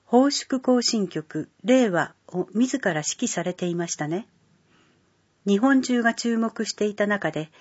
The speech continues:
緊張感は計り知れないものがあったのではないでしょうか。北原、とても光栄なことなので、ありがたくお引き受けしましたが、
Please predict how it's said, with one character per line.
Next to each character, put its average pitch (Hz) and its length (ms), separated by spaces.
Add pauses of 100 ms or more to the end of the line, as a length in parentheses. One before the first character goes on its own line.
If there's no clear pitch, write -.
(320)
緊 262 220
張 269 220
感 156 260
は 151 140
計 - 300
り 254 120
知 - 120
れ 254 120
な 247 120
い 233 60
も 226 160
の 233 120
が 147 140
あ 165 40
っ 180 80 (100)
た 170 100
の 156 120
で 147 120
は 143 120
な 185 120
い 165 80
で 151 120
し - 120
ょ 143 80
う 147 60
か。 - 240 (1200)
北 208 240
原、 135 320 (960)
と 196 100
て 240 160
も 247 140
光 240 340
栄 226 100
な 220 160
こ 214 140
と 220 120
な 190 140
の 156 140
で、 147 220 (500)
あ 175 120
り 233 100
が 254 140
た 247 160
く 147 260
お 160 100
引 - 160
き 220 140
受 214 200
け - 20
し 202 160
ま 190 100
し - 60
た 139 160
が、 - 180